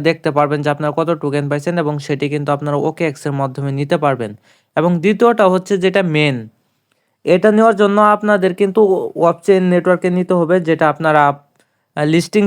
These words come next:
যেদিন হবে বাইশ তারিখ সেদিন কিন্তু আপনারা সেখানে নিতে পারবেন। So এটাই হচ্ছে মূল বিষয়টা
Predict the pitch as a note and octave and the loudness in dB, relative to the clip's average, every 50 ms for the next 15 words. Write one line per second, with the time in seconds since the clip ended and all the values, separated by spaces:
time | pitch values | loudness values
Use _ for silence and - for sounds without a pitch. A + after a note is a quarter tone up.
0 | F#3+ F#3+ G3 F#3 G3 F#3+ F#3 F3 F3+ E3+ F#3+ F3+ E3 E3 E3+ F#3 F3+ - F#3 F3 | 2 2 2 2 2 0 0 0 2 2 2 2 2 0 0 0 -2 -2 -2 0
1 | F3 F3+ F3 - F3 D#3 D#3+ E3 E3 D#3 E3 E3 D3+ D#3+ D#3 D3+ D#3+ D#3 D#3 D#3 | 0 -2 -2 -4 -2 0 0 -2 -2 -2 -4 -2 0 0 0 0 0 0 0 0
2 | C#3+ - D3 C#3 D3 C#3+ C#3+ C#3 C#3 D3 D3 C#3+ D#3+ D3 C#3+ C3+ B2+ A#2+ A2+ A2 | 0 -4 -4 -4 -4 -4 -2 -2 -2 -2 -2 -2 -2 -2 0 -2 -2 -4 -8 -12
3 | G#2+ _ _ _ _ _ _ - - F#3 F3+ F#3+ F#3 F#3 G3 G3+ G3+ G3 G3 - | -16 _ _ _ _ _ _ -2 0 2 2 4 4 4 2 2 2 0 0 0
4 | A3+ G#3 F#3+ G3 G#3 G#3 F#3+ G#3 G3 - F#3+ F3+ F3 F#3 | 0 0 2 2 2 2 0 0 0 0 0 0 2 2